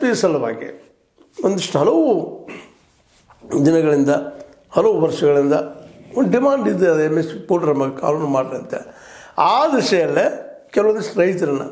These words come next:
ಒಂದು ಆರು ರಾಜ್ಯಗಳ ರೈತರನ್ನ invite ಮಾಡಿದ್ದಾರೆ ರಾಹುಲ್ ಗಾಂಧಿ ಅವರು. invite ಮಾಡಿ ನಿಮ್ಮ ಸಲಹೆ ಸೂಚನೆ ಕೊಡ್ರಿ ನಮಗನ್ನುವಂಥ ಒಂದು ಮಾತನ್ನು ಅವ್ರು ತಿಳಿಸಿದ್ದಾರೆ. ಆ ನೆಲೆಯಲ್ಲಿ ಅವರು ಪಾರ್ಲಿಮೆಂಟಿಗೆ ಬಂದಿದ್ದಾರೆ. ಇದು ಹೊಸ ಬೆಳವಣಿಗೆ ಇದು.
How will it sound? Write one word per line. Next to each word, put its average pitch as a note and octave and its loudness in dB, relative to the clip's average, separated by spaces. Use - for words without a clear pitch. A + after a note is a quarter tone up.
ಒಂದು G3 0
ಆರು F#3 2
ರಾಜ್ಯಗಳ E3+ 0
ರೈತರನ್ನ D3+ 0
invite B3 2
ಮಾಡಿದ್ದಾರೆ C#3 0
ರಾಹುಲ್ D3+ 0
ಗಾಂಧಿ D3 2
ಅವರು. A#3 2
invite A#3+ 2
ಮಾಡಿ B3+ 2
ನಿಮ್ಮ A#3+ 0
ಸಲಹೆ C4 4
ಸೂಚನೆ G#3 0
ಕೊಡ್ರಿ G#3+ 2
ನಮಗನ್ನುವಂಥ E3 2
ಒಂದು D#3 0
ಮಾತನ್ನು D3 -2
ಅವ್ರು E3+ 2
ತಿಳಿಸಿದ್ದಾರೆ. G3+ 0
ಆ F#3+ 2
ನೆಲೆಯಲ್ಲಿ A#3 2
ಅವರು G#3 0
ಪಾರ್ಲಿಮೆಂಟಿಗೆ E3 0
ಬಂದಿದ್ದಾರೆ. C3 0
ಇದು D#4+ 2
ಹೊಸ D3+ 0
ಬೆಳವಣಿಗೆ G3+ 2
ಇದು. - -6